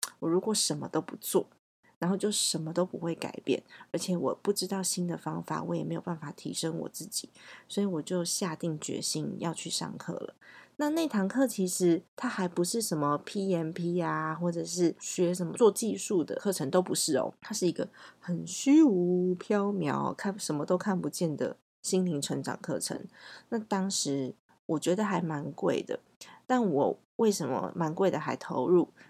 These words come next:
它大概要五万多块，是因为我觉得反正已经欠那么多了啦，他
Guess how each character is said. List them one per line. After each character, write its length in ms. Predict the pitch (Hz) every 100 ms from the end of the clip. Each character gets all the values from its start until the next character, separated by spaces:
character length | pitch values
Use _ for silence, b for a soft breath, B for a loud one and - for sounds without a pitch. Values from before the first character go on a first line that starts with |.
| B
它 140 | 190
大 160 | 190 196
概 100 | 202
要 160 | 196
五 140 | 185 143
万 180 | 156 165
多 180 | 147
块， 280 | 139 - - - B B
是 160 | - 233
因 200 | 220 226
为 380 | 233 208 175 135 B B B
我 160 | 165 156
觉 320 | - 151 151
得 240 | - 156
反 240 | 151 147 160
正 160 | 220
已 60 | 156
经 180 | - 170
欠 180 | 190
那 80 | 160
么 120 | 143
多 260 | 131 117 -
了 60 | -
啦， 240 | - - B B
他 200 | - 214